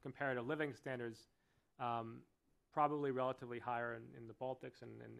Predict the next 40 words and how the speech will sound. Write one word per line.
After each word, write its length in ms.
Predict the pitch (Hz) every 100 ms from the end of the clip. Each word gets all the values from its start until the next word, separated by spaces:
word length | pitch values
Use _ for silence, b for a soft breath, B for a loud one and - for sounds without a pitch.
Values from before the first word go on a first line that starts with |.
| 117
and 240 | 107 113
in 120 | 117 107
Georgia. 380 | 135 139 127 120 _ b b b b
Of 100 | -
course, 220 | 180 165
Georgia 360 | - 185 190 170
didn't, 280 | 160 156 - -
didn't 200 | 170 151
have 200 | 147 143
a 40 |
large, 560 | 135 143 156 151 131 - 156
um, 380 | 127 123 120 113 _ _ - 160
Russian 320 | 139 139 131
population, 580 | - 127 131 120 117 127
or 40 |
at 60 | 117
least 120 | 117
not 160 | 123 113
as 140 | 110
large 340 | 113 110 104
as, 140 | 110 101 123 113
as 60 | -
that 220 | 113 107 117
in 80 | 107
the, 60 | 110
in 60 | 117
the 80 |
Baltic 400 | 117 147 156 139
states, 280 | - 135 127 -
but, 160 | 127 123 b b b b
um, 360 | 127 123 120 - -
you 120 | 147
see 260 | 135 170 160
also 320 | 143 139 139
resentment 500 | 123 123 131 127 143
in, 320 | 156 147 143
in 200 | - 147
Georgia 340 | 123 135 131 120
itself, 400 | - - 123 110
where, 240 | 120 117